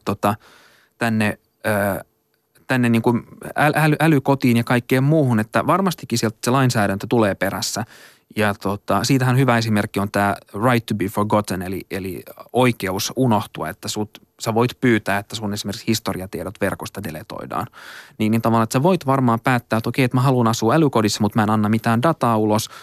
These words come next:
mut se on varmaan vähän sama kuin, että käyttäis älypuhelinta niin, että siinä ei ole virta päällä.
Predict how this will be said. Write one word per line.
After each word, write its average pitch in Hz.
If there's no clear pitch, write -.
mut 113
se -
on 117
varmaan 131
vähän 135
sama 127
kuin, 107
että 110
käyttäis 113
älypuhelinta 110
niin, 104
että 104
siinä 107
ei 104
ole 104
virta 101
päällä. 78